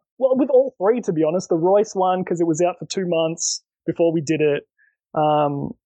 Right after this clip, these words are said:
what, uh, Sci-Hi and this, even though I'd listened to them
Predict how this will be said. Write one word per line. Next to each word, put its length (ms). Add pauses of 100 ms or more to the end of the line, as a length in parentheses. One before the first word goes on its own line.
what, 580 (100)
uh, 80
Sci-Hi 680
and 300
this, 640 (800)
even 420
though 300
I'd 140
listened 400
to 80
them 380